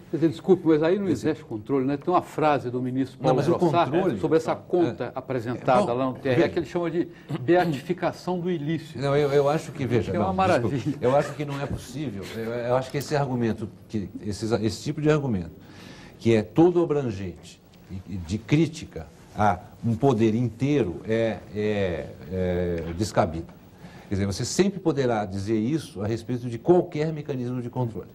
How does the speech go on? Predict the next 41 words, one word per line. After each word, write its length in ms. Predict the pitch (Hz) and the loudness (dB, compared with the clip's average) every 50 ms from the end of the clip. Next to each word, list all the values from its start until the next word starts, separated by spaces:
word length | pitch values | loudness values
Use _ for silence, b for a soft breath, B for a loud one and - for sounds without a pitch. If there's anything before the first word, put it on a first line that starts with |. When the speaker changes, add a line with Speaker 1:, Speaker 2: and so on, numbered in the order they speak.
| - - - - - - - | -20 -20 -20 -20 -20 -20 -14
Speaker 2:
Você 60 | - | 0
pode 140 | - 156 160 | 2 2 2
dizer, 140 | 135 127 113 | 2 0 -2
o 40 | 113 | 0
Ministério 420 | 143 156 147 - 170 180 165 151 | 0 0 0 2 2 2 2 0
Público, 460 | - - 196 214 190 151 - - 104 95 | -2 -2 -2 -2 -2 -2 -4 -6 -12 -6
por 160 | - 117 113 | -2 0 2
exemplo, 300 | 113 104 113 151 156 156 - | 2 2 0 -4 -4 -2 0
quem 260 | 214 220 226 220 226 | 0 2 4 4 4
é 100 | 247 254 | 2 2
que 300 | 254 - 180 165 139 123 | 0 0 -2 0 0 0
diz 560 | 107 95 92 87 95 117 143 147 127 113 - | -2 -4 -6 -4 0 2 2 2 2 0 -2
que 80 | - - | -2 -2
o 60 | 110 | -2
Ministério 420 | 107 110 110 107 - 120 110 107 113 | 0 0 -2 0 2 2 2 2 0
Público, 540 | 113 - 139 160 147 123 110 - - - B B B B B B B B - | 0 2 2 2 2 0 -4 -4 -8 -12 B B B B B B B B -2
ah, 380 | 95 107 104 101 95 87 - B B B - | 2 2 4 4 2 0 -2 B B B 2
como 100 | 147 175 | 2 4
é 60 | 185 | 4
que 40 | 196 | 4
a 40 | |
gente 180 | 190 190 175 - | 4 2 2 2
tem 140 | - 160 147 | 0 0 0
aga-, 180 | 131 123 131 | 2 2 0
alguma 320 | 120 110 110 123 131 123 110 | 0 2 0 0 0 2 2
garantia 640 | 117 110 104 98 92 90 - - 147 165 143 - - - B B B B - | 2 2 2 -2 -4 -6 -8 -4 -2 -2 -2 -2 -2 -6 B B B B -6
de 80 | 101 107 | -4 -2
que 100 | - 127 | 0 2
o 40 | |
Ministério 500 | 123 123 120 117 107 113 - 120 113 101 | 2 4 2 2 0 0 0 0 2 0
Público 400 | 90 - - 123 135 127 - - | -2 -2 -2 -2 -2 -2 -4 -6
está 160 | 117 - 123 113 | -4 -2 -2 0
fazendo 360 | - 107 92 90 113 113 107 | 0 -2 -2 0 0 -2 -2
o 40 | 98 | -4
seu 180 | - 117 107 | -4 -6 -4
trabalho 440 | 85 104 92 85 92 104 110 104 - | -2 -2 -2 2 2 2 2 2 0
no 180 | - 120 120 151 | -2 0 2 2
atacado, 640 | 190 202 - 185 - - - 170 143 123 92 92 113 | 2 2 0 -4 -6 -2 -2 -2 -2 -2 -4 -6 -8
hein, 120 | 135 127 B B B B | -8 -8 B B B B
de 100 | - 127 123 | -4 -4 -2
forma 500 | - - 156 143 139 131 117 104 - | 2 4 4 4 4 2 -2 -2 -4